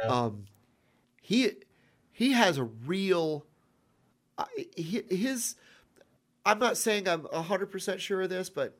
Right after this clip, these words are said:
Speaker 2: to see him do his videos and to do his stuff and the, and they did the, 'cause I rewatched that eight-part process thing they did, um, when they brought in all the employees and he's there. He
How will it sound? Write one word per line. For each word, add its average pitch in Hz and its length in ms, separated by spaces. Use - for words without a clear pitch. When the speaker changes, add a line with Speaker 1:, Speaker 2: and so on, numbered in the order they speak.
Speaker 2:
to 185 120
see 240 320
him 214 260
do 180 200
his 165 160
videos 160 500
and 127 80
to 123 80
do 160 180
his 165 200
stuff 143 380
and 120 100
the, 110 140
and 120 120
they 143 120
did 156 200
the, 120 240
'cause 147 140
I 202 100
rewatched 180 680
that 139 300
eight-part 151 560
process 143 640
thing 143 240
they 139 140
did, 139 280
um, 120 420
when 131 160
they 120 80
brought 135 320
in 139 160
all 131 160
the 127 80
employees 131 640
and 113 100
he's 131 220
there. 131 240
He - 180